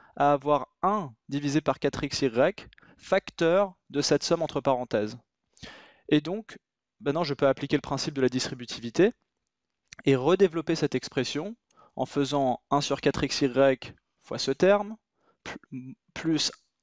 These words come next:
un sur quatre x y fois ce terme, plus un sur quatre x y fois ce terme. Donc voilà ce que je vais effectuer dans l'étape suivante.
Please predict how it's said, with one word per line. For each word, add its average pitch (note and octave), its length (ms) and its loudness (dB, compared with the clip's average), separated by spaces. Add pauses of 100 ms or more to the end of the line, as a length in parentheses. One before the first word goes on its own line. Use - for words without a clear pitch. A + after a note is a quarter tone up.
un C#3+ 100 0
sur C#3 160 -4
quatre - 220 -2
x - 180 -4
y B2+ 260 2
fois - 160 -4
ce - 140 -4
terme, F#3 380 4 (320)
plus - 400 -2 (420)
un D#3 100 2
sur D3 160 -4
quatre - 240 -2
x - 180 -6
y D3 260 2
fois - 180 0
ce E3 140 -2
terme. A2 320 0 (600)
Donc D#3 140 -8
voilà D#3+ 160 6
ce - 80 -4
que D#3 80 -6
je C#3+ 60 -8
vais C#3+ 100 0
effectuer C#3 320 -4
dans B2+ 100 -2
l'étape A2 240 -4
suivante. D#3 520 -6